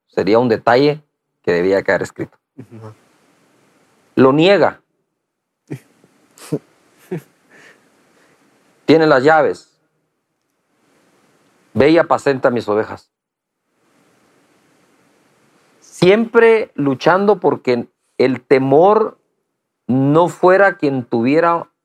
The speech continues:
Speaker 1: una, lo que tuviera una victoria sobre la mentalidad de Pedro. Pero mira, ¿en qué momento le dice, "No temas, de ahora en adelante serás pescador de hombres"?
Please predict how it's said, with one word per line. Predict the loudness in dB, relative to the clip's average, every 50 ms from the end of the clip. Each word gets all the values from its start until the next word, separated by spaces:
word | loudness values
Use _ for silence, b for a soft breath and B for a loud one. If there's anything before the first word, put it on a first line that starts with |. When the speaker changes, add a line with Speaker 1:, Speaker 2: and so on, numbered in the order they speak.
| _ -6
Speaker 1:
una, | -4 -2 -2 -2 -2 -4 -6 _ _ _ _ _ _ _ _ _ _ _ _ _ 0
lo | 0 0
que | 0 0 -2
tuviera | 0 0 2 2 2
una | 2 2 0 0
victoria | -2 -4 -6 -2 0 0 2 2 2 0 -2 -2 -4 -8 _ _ _ _ _ _ _ _ _ _ _
sobre | _ _ 0 0 2 2 2
la | 2 2 0
mentalidad | 0 -2 -4 -4 -4 -4 -2 -2 -2 0 -2 -2 0 2 2 2 2 0
de | -2 -2 -4 -4
Pedro. | -4 -2 -2 -2 0 -2 -6 -8 -10 _ _ _ _ _ _ _ _ _ -8
Pero | -6 -6 -4
mira, | -4 -4 -6 -6 -10 _ _ _ _ _ _ _ _ _ _ _ _ _ _ _ _ _ _ 0
¿en | 0 0 0 -2 -2
qué | 0 0 2 2
momento | 2 2 2 2 2 0 -2 0 0 0 2
le | 2 2 2
dice, | 0 0 0 0 0 0
"No | 0 0 -2 -2
temas, | -2 -2 0 0 0 -2 -2 -6 -12 _ _ _ -6
de | -2 0 2
ahora | 2 2 2 0
en | 0 0
adelante | 0 0 0 0 0 0 0 -2 -2 -4
serás | -2 -2 -2 0 0 -2 -2
pescador | _ -6 -6 -4 -2 0 0 2 2 2 2
de | 0 0
hombres"? | -2 -2 -6 -10 -12 _ _